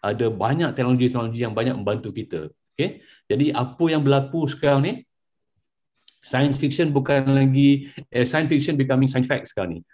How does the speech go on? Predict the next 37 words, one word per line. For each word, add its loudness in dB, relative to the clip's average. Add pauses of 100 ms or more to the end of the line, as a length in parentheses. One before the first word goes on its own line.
(120)
Kalau -2
dulu 0
kita -4
bayangkan, 2
uh, -2 (140)
kartun, 0 (120)
kita -4
tengok -2
kartun -2
Flintstone -4
dan -4
sebagainya, -4 (440)
dah 0
jadi 4
reality 2
dah 0
sekarang -4
ni. -10
<laughs> -20 (320)
Oh, 2
almost 2
dah 2
jadi 4
reality. 0 (240)
Kalau 0
tengok -2
Marvel, 4
eh, -2
Marvel 0
dilukis-lukis 0
saja, 2
tapi -2
dia 4
dah 0
sebenarnya -2
ke 4
depan. -2